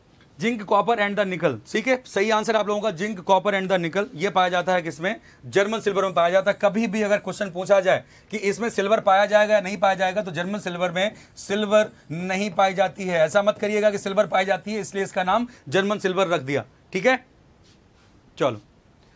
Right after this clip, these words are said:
the next question जो यहाँ से बनता है, which of the following is not present in German silver? इनमें से कौन सी चीज़ जर्मन सिल्वर में नहीं पाई जाती है? ये भी क्वेश्चन आपका बनता है। कॉपर, निकल, सिल्वर और the zinc।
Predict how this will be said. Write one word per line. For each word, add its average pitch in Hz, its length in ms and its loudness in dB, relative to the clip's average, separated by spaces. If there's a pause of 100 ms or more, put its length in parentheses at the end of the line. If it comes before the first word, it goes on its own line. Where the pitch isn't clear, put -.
(160)
the 196 140 2
next 254 180 0
question 254 260 -2
जो 220 120 0
यहाँ 220 120 2
से 226 100 -2
बनता 214 240 -2
है, 220 60 0
which 226 160 -2
of 233 100 0
the 247 120 2
following 233 400 0
is 185 160 -10
not 214 220 2
present 208 380 -2
in 208 140 -4
German 202 340 -4
silver? 190 240 2 (360)
इनमें 220 220 -2
से 247 140 -2
कौन 233 220 0
सी 240 100 0
चीज़ 233 220 -4
जर्मन 202 280 -2
सिल्वर 208 260 -4
में 220 120 -4
नहीं 190 280 -2
पाई 214 220 2
जाती 190 300 -2
है? 120 160 -6 (260)
ये 208 100 2
भी 262 100 0
क्वेश्चन 233 200 -2
आपका 208 240 0
बनता 185 280 0
है। - 140 -2 (220)
कॉपर, 220 440 2 (160)
निकल, 226 400 2 (160)
सिल्वर 214 400 2
और 202 200 2
the 190 140 2
zinc। 214 180 -2